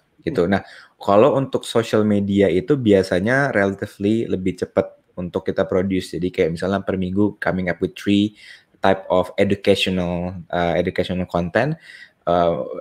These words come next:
Speaker 1: prosesnya around one or two days. I think that's one untuk, untuk si social media. Sifatnya yang lebih ke educational dan lebih cepat untuk orang consume gitu. Lebih short,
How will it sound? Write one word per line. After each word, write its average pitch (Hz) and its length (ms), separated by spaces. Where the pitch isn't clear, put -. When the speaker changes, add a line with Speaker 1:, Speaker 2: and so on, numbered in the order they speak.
Speaker 1:
prosesnya 104 720
around 98 240
one 101 240
or 95 160
two - 160
days. 92 640
I 85 80
think 98 160
that's - 240
one 90 320
untuk, 87 480
untuk 87 240
si 87 160
social 87 320
media. 87 400
Sifatnya 208 560
yang 92 160
lebih 92 240
ke 85 80
educational 95 640
dan 92 240
lebih 90 240
cepat - 320
untuk 87 320
orang 87 320
consume 90 480
gitu. 80 320
Lebih 95 240
short, - 320